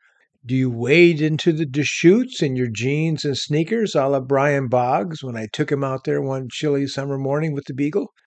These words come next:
Brian Boggs is, of course, the noted chairmaker. Or do you don your Filson hat and Filson jacket and Filson waders, spending about five K in gear before you even get out of your Rivian truck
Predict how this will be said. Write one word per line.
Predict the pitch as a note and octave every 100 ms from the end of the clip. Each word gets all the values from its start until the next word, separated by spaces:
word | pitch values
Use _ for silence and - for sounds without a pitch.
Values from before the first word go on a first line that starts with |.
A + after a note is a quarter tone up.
| _ _ _ _ _ _ _ -
Brian | C3 A#2+
Boggs | C#3 D3 C3+
is, | C3 B2+
of | A#2
course, | - D3+ D3+ -
the | -
noted | C3+ C3 B2+ A#2+ A2+
chairmaker. | - - C3+ A#2 A2+ E3+ - _ _ _ _ _ _ _ _ _ _ _
Or | C3+
do | C#3+
you | F3 E3+
don | C3 D3 D3+ E3 E3
your | C#3 C3+
Filson | - F3 D3 D3+
hat | B2 C3+ A2 - -
and | B2+ A#2+
Filson | G3 G3 - D3+ B2
jacket | B2 C3+ A#2 - - -
and | A2
Filson | G2+ - A3 G3 F3
waders, | D#3+ E3 C3+ A2+ G2+ - _ - - _ _
spending | - - F#3+ F#3 D3+ D#3
about | C#3+ D3 -
five | F3 E3 D#3
K | E3 D#3+
in | C#3
gear | B2+ E3+ D#3+
before | C#3 E3 D#3
you | D#3+
even | E3 B2+
get | B2 C#3
out | C#3 G#3+
of | E3+
your | B2+ B2
Rivian | B2+ A#2 B2+ A#2+
truck | A2+ C3+